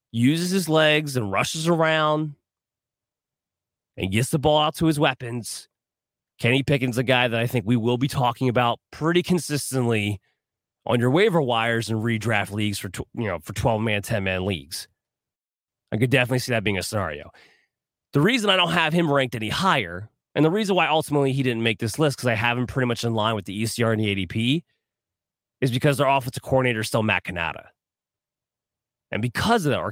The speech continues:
Canada, Canada, Canada, whatever you wanna call it, because of that, though, they still run the risk of being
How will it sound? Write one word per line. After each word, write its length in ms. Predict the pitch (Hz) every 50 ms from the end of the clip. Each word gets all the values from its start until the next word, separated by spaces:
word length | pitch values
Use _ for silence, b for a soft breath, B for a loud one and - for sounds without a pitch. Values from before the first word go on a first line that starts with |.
| - - -
Canada, 380 | - - 147 127 113 110 113
Canada, 440 | - - 131 143 151 151 156 151 143
Canada, 460 | - - 139 131 131 127 123 117 120
whatever 320 | 107 104 123 131 131 123 117
you 80 | 113
wanna 140 | 110 107 101
call 240 | - - 123 113 104
it, 100 | 82 B B B B B B B B B B B B
because 480 | 123 147 - - - - 214 220 185 156
of 60 | 143
that, 260 | 123 117 104 104 85
though, 440 | 90 92 92 92 90 87 92 92 - _ _ _ _ _ _ _ _ _ _ _ -
they 100 | 113 123
still 320 | - - - 170 190 190
run 220 | 165 165 175 170
the 100 | 160 147
risk 460 | 123 117 127 123 117 110 104 - - - -
of 120 | 120 120 98
being 520 | 110 123 120 117 110 110 110 107 101 90